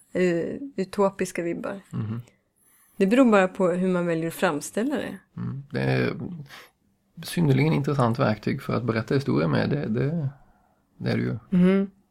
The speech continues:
Speaker 2: Det kan bära, bära många idéer.
Speaker 1: Ja,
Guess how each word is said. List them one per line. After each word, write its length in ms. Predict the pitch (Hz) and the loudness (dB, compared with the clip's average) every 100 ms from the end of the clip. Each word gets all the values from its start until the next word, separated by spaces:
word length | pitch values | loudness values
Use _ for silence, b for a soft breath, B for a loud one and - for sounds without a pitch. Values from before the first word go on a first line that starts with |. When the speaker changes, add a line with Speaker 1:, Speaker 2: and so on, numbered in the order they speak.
| _ _ _ _ _ _ _ _ | _ _ _ _ _ _ _ _
Speaker 2:
Det 80 | 135 | -2
kan 160 | 135 | 0
bära, 400 | 127 120 113 120 117 - _ - | 2 2 2 -2 -4 -12 _ -4
bära 240 | - 120 | -2 -2
många 240 | 120 104 127 | -2 -2 -2
idéer. 240 | 143 - - _ _ _ _ _ _ _ _ | -2 -4 -8 _ _ _ _ _ _ _ _
Speaker 1:
Ja, 300 | - 185 190 | 0 2 2